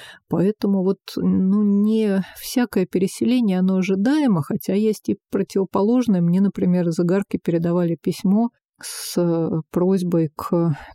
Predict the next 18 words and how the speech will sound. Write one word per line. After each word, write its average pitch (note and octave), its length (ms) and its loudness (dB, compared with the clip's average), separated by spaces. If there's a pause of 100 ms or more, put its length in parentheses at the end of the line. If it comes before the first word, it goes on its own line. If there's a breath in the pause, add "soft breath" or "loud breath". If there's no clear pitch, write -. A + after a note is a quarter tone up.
первому E3+ 420 2
лицу, A3 540 0
чтобы, E3+ 440 0
э, E3+ 880 -2
типа: G3+ 200 0
«Милый F#3+ 300 2
дедушка F#3+ 420 0
Константин F3+ 520 -2
Макарыч, G#3+ 440 0
забери F3+ 320 -2
меня F3 320 2
отсюда». D#3+ 460 -2
И E3+ 100 -4
тоже F3+ 240 -2
к - 80 -6
этому E3 240 -2
можно E3 300 0
только F3 240 -2